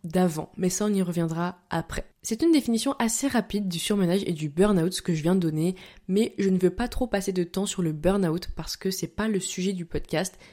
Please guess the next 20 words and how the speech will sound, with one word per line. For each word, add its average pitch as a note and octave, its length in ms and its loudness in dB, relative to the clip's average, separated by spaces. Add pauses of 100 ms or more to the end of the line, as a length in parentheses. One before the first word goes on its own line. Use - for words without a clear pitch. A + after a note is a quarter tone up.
(160)
mais F3+ 120 0
sachez A#3 420 -2
qu'en E3+ 280 -2
cas G3+ 160 -2
de F3+ 120 0
burn-out, E3+ 520 2 (340)
vous E3 100 -14
pouvez G3 240 -2
vous A#3 80 0
faire F3+ 380 -2
aider E3+ 420 0 (100)
par F3 160 0
vos E3+ 140 -2
proches E3+ 400 -2
déjà, D#3 400 -2 (300)
mais F#3+ 120 6
aussi G3 240 0
par G3 220 0
des E3 200 0
associations. F#3+ 640 -4